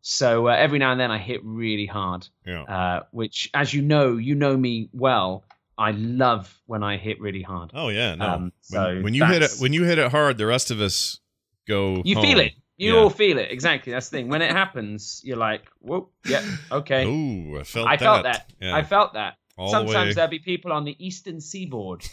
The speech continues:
Speaker 1: <laughs> um, who will be able to be like, "Did Terps just crit?" Yes, I did.
Speaker 2: Yes.
Speaker 1: I did just crit
Speaker 2: Yeah.
Speaker 1: all over the place.
Speaker 2: Yes. Uh,
Speaker 1: So
Speaker 2: like you do. Now, here's the thing for those, maybe,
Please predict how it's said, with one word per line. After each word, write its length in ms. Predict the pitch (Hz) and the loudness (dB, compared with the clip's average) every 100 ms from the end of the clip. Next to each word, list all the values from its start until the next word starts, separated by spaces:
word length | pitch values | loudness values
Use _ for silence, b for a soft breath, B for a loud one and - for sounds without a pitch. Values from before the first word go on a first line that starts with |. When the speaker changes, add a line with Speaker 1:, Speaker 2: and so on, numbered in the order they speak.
| - - | -14 -16
Speaker 1:
<laughs> 200 | _ - | _ -6
um, 480 | 110 110 107 107 110 | 0 2 2 -2 -8
who 160 | 117 131 | -6 -6
will 80 | 120 | -2
be 100 | 135 | 0
able 200 | 127 123 | 0 0
to 120 | 123 - - | -12 -18 -10
be 80 | 135 | -2
like, 260 | 131 123 - _ _ _ | 0 -2 -8 _ _ _
"Did 120 | 139 | -12
Terps 220 | 196 196 196 | -6 -6 -8
just 160 | 185 | -10
crit?" 220 | - 220 - - | -4 -4 -4 -6
Yes, 260 | 123 104 | -4 -2
I 100 | 127 | -4
did. 280 | 120 101 82 - | -4 -6 -8 -6
Speaker 2:
Yes. 360 | 92 90 - | -6 -4 -4
Speaker 1:
I 80 | 110 | -4
did 200 | 101 131 | -4 -6
just 180 | 135 - | -6 -6
crit 320 | 143 127 - _ _ - | -2 -2 -4 _ _ -8
Speaker 2:
Yeah. 100 | 117 | -2
Speaker 1:
all 200 | 127 110 | 0 0
over 160 | 85 | -2
the 100 | 78 | -8
place. 260 | 82 76 - | -10 -8 -4
Speaker 2:
Yes. 420 | 104 95 - - _ - | -4 -4 -6 -12 _ -6
Uh, 40 | 98 | 0
Speaker 1:
So 160 | 113 104 | 2 2
Speaker 2:
like 260 | 110 113 | 2 0
you 80 | 123 | -2
do. 300 | 110 98 87 110 | -2 -2 -2 -2
Now, 220 | 127 120 | 0 2
here's 240 | 160 170 | 2 0
the 60 | 127 | -6
thing 320 | 147 135 104 | -2 0 -2
for 280 | - 98 92 - | -4 -6 -6 -2
those, 360 | 95 87 - - | -2 -2 -4 -10
maybe, 380 | 82 82 82 78 | -8 -4 -4 -6